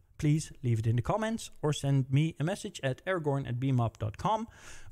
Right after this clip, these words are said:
or go and visit me on LinkedIn and send me a message there. If you think you could be an amazing guest for this show, if you have an expertise, if you're a three D designer, if you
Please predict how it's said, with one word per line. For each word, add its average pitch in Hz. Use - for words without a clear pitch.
or 143
go 131
and 127
visit 120
me 113
on 117
LinkedIn 139
and 127
send 175
me 170
a 170
message 165
there. 143
If 320
you 165
think 240
you 175
could 180
be 147
an 143
amazing 139
guest 180
for 117
this 110
show, 104
if 123
you 135
have 135
an 139
expertise, 143
if 110
you're 117
a 131
three 175
D 190
designer, 110
if 117
you 127